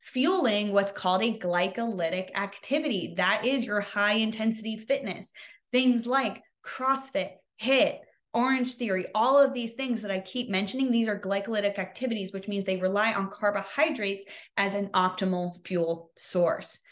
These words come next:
Then we've got fats as well. We still need those. So your hormones are actually made up of fats. So that's why your fats go towards maintaining hormonal health. And they are also a secondary energy source. So your body can dip into that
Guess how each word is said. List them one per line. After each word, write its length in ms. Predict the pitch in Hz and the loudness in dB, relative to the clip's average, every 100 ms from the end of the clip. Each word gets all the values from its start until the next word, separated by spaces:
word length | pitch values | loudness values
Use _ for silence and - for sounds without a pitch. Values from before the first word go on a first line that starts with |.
| - - - | -20 -18 0
Then 240 | 226 277 | 4 4
we've 180 | 320 330 | 2 2
got 260 | 294 - - | 2 2 0
fats 280 | 233 254 247 | 0 0 -4
as 120 | 190 | -2
well. 320 | 190 233 311 | 0 2 2
We 100 | 220 | -2
still 440 | - - 226 320 | -6 -4 0 0
need 240 | 262 214 214 | 0 -2 2
those. 340 | 214 254 269 | 4 4 2
So 260 | 240 226 220 - - | 2 2 2 -10 -2
your 220 | 240 240 | 0 0
hormones 520 | 240 277 302 330 320 | 2 0 0 -2 -4
are 120 | 220 | -6
actually 400 | - 226 - 226 | -6 -6 -6 -6
made 260 | 202 190 196 | -4 -4 -2
up 160 | 190 190 | -6 -6
of 280 | - 190 190 | -2 -2 0
fats. 360 | 196 185 - - | 0 0 -2 -6
So 80 | |
that's 260 | 196 196 196 | 0 0 0
why 80 | 247 | -2
your 160 | 208 | -2
fats 320 | 196 208 214 - | -2 -2 -2 -2
go 180 | 202 | -4
towards 600 | 202 - 190 190 226 240 | -4 -4 0 2 2 0
maintaining 680 | 226 214 208 202 208 240 240 | -2 -2 -2 -4 -2 -2 -2
hormonal 480 | 208 202 190 185 170 | -2 0 0 -2 -2
health. 320 | 220 302 - - - - - | -2 -2 -4 -18 -20 -6 4
And 140 | 240 | 4
they 120 | 240 | 4
are 320 | - 226 247 247 | 2 0 0 0
also 360 | 214 214 208 - | 0 0 -4 -4
a 120 | 202 | -4
secondary 920 | 202 - 196 - 233 196 175 170 165 | -4 -6 -6 -6 -6 -2 -2 -2 -4
energy 380 | 190 180 175 185 | 0 0 0 -2
source. 340 | - 170 131 | 0 0 -2
So 60 | 185 | -2
your 100 | 185 | 0
body 200 | 185 185 | 2 2
can 320 | 185 185 180 | 0 0 2
dip 180 | 180 175 | 0 -2
into 260 | 180 175 175 | -4 -4 -2
that 240 | 170 - | -2 -2